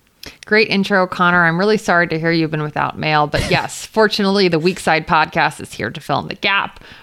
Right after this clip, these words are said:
We've gotten a lot of great notes from people, some that were really kind and thoughtful. We appreciated one from Silvio in Switzerland, who enjoyed Connor's article during Super Bowl week, sharing a Danish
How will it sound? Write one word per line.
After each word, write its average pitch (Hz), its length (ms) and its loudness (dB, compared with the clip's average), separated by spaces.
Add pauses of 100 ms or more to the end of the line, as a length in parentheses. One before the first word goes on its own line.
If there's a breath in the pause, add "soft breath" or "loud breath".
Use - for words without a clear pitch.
(160 loud breath)
We've 190 140 0
gotten 190 340 2
a 156 60 0
lot 247 280 4
of 254 120 0
great 247 240 2
notes 233 340 2
from 233 160 0
people, 220 360 2
some 180 360 0 (300)
that - 180 0
were 165 160 -2
really 240 320 2
kind 214 440 2
and 160 120 -2
thoughtful. 190 760 4
We 180 100 2
appreciated 160 600 -2
one 160 260 2
from 151 180 -4
Silvio 240 560 2
in 170 160 0
Switzerland, 262 800 0
who 180 140 0
enjoyed 165 380 0
Connor's 143 400 -8
article 240 500 -2
during 170 280 2
Super 185 300 -4
Bowl 202 200 2
week, 254 300 -2
sharing 165 360 0
a 160 100 -2
Danish 220 500 -2